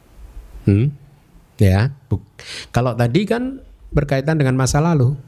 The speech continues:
Makanya di Indonesia juga masih diterjemahkan kukuca adalah kecemasan kan?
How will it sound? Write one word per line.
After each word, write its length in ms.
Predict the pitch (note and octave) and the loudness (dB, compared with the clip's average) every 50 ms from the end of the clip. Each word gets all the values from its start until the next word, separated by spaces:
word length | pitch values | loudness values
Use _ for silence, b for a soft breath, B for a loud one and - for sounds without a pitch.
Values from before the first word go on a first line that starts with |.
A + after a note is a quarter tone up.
| - - - - - _ _ - | -20 -20 -20 -20 -20 _ _ -2
Makanya 720 | A2+ G#2+ G#2+ - A2+ A#2+ C#3+ E3 E3+ E3+ E3 E3 E3 - - - - - - | -2 0 0 0 0 2 2 4 4 4 4 2 0 -2 -8 -18 -20 -20 -2
di 340 | - B2+ A2+ A2 G#2+ A2 A2+ | 2 4 4 6 6 4 4
Indonesia 640 | A#2 A2+ A2+ A2 A2+ A2+ A2 G#2 - - D#3+ D#3 D#3 | 4 2 2 2 2 2 0 2 2 2 2 2 2
juga 240 | C3+ A#2+ A2 G#2+ | 2 2 0 0
masih 320 | G2+ A2 A2+ G#2 - A#2+ G#2 | 0 0 0 0 0 0 0
diterjemahkan 880 | G#2 G2+ A#2 A2+ A2 - G#2+ G#2+ G#2+ G#2 F2+ - - C3+ C#3+ C#3+ C#3 | 0 0 0 0 0 0 0 2 2 2 2 2 0 0 0 0 0
kukuca 560 | C#3+ C3+ B2 - B2+ A#2+ - - C#3+ C3+ A2+ A#2+ | 0 -2 -2 0 -2 -2 -2 0 -2 -2 0 0
adalah 240 | A#2+ A#2 A2+ A#2+ | 0 2 2 2
kecemasan 640 | - B2+ B2 C3+ A#2+ B2+ C3 B2+ - D3 C#3 C#3 C#3 | 2 0 0 0 2 2 2 2 2 2 0 2 0
kan? 160 | E3 G3+ A#3 | 0 -2 -4